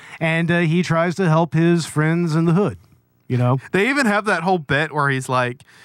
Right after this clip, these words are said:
Speaker 2: you know, Jesus was actually black. And he's like, "No, he was Middle Eastern." He's like, "No, that's what you would consider black."
Speaker 1: Yeah, no, there, there are definitely people in the Middle East that are definitely what we would call black.
Speaker 2: Right.
Speaker 1: Yeah, absolutely.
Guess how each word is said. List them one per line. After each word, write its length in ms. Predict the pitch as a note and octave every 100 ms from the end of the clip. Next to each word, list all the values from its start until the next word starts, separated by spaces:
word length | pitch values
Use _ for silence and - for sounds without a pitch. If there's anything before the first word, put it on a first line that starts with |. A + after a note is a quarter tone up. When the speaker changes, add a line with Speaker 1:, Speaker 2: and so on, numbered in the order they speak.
| -
Speaker 2:
you 140 | - G3
know, 260 | E3 D3+ D#3
Jesus 560 | D3 G3 G#3+ G3 F3
was 520 | D#3+ E3+ E3+ D#3 D3
actually 400 | D3+ D3+ D3 D#3
black. 320 | C#3 D3+ D3 C#3+
And 60 |
he's 100 | C3
like, 100 | C3+
"No, 200 | C3 C#3+
he 80 | C3
was 100 | B2+
Middle 260 | C3+ D3 C#3
Eastern." 320 | C#3 - A#2
He's 120 | A2+
like, 100 | B2
"No, 140 | C#3+ C3
that's 220 | D#3 -
what 160 | F3 D3+
you 180 | D3+ F3+
would 140 | D3
consider 440 | - B2+ C3+ A#2 G#2
black." 640 | A2 A#2+ G2 D#2+ - - _
Speaker 1:
Yeah, 360 | D#3 F#3 E3+ A#2+
no, 200 | D#3 E3
there, 140 | D3+ F#3
there 220 | E3+ G#3+
are 100 | F#3
definitely 640 | E3+ F3 F3+ F3+ F3 E3+ D3+
people 320 | E3+ E3 D#3
in 60 |
the 60 | D3+
Middle 260 | D3+ D#3 D3+
East 200 | D#3 A#2
that 160 | D3
are 140 | C3+ C3
definitely 640 | C3+ C#3+ C3 C#3 C3 C3+ C3
what 160 | C3+
we 100 | C#3
would 120 | C#3 C3+
call 380 | C3 B2 A#2+ A2+ A2+ A2+
black. 440 | D#3 D3 - - _ -
Speaker 2:
Right. 400 | C#3+ B2 A2 A2 B2+
Speaker 1:
Yeah, 240 | C#3+ D#3+ F#2+ -
absolutely. 640 | C#3+ C#3 D#3+ F3 F#3+ -